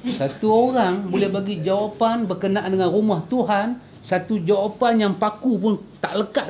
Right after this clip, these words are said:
katuk. Kita tengok fit manusia, fit manusia. Dia tak boleh faham. Tak silap saya, dalam setahun ada dua kali matahari center atas Kaabah betul-betul.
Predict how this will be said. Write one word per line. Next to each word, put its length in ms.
katuk. 280
Kita 200
tengok 240
fit 240
manusia, 560
fit 400
manusia. 480
Dia 120
tak 200
boleh 160
faham. 280
Tak 160
silap 320
saya, 320
dalam 240
setahun 560
ada 240
dua 240
kali 400
matahari 560
center 520
atas 160
Kaabah 440
betul-betul. 400